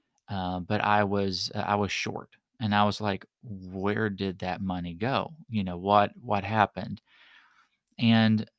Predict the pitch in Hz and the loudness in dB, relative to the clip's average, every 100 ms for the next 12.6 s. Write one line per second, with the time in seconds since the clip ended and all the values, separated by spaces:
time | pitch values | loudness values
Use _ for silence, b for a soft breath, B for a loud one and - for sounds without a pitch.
0 | _ 131 135 139 160 180 131 113 - 117 | _ 2 6 6 4 0 2 0 0 2
1 | 113 117 113 113 110 110 110 - _ 107 | 4 4 2 0 2 2 0 -6 _ -4
2 | 98 95 95 95 113 101 98 104 95 101 | -2 -2 -4 -2 0 0 0 0 0 0
3 | 107 107 - 110 104 107 101 104 98 98 | 0 -2 -2 -2 -2 -6 -6 -4 -2 -2
4 | 107 107 104 92 104 98 98 98 95 95 | -2 -4 -6 -4 -2 -2 -4 -6 -6 -6
5 | - 98 95 107 98 98 98 95 98 98 | -6 -8 -6 -4 -2 0 0 -2 -2 -2
6 | - _ _ _ _ _ _ _ - - | -4 _ _ _ _ _ _ _ -20 -6
7 | 107 101 107 - 110 104 107 110 104 - | -2 -2 -4 -4 -2 2 2 2 0 -8
8 | b b b b b 104 95 113 101 107 | b b b b b -4 0 0 4 2
9 | 113 110 107 110 - _ 120 110 110 113 | 2 -2 -4 -10 -14 _ 0 0 2 0
10 | 110 110 101 110 98 - 104 95 92 - | 0 -2 -2 -2 -4 -2 -2 -2 -6 -6
11 | 90 - 110 104 98 _ _ _ _ - | -10 -8 -6 -6 -6 _ _ _ _ -2
12 | 104 90 135 135 120 | -2 0 0 0 0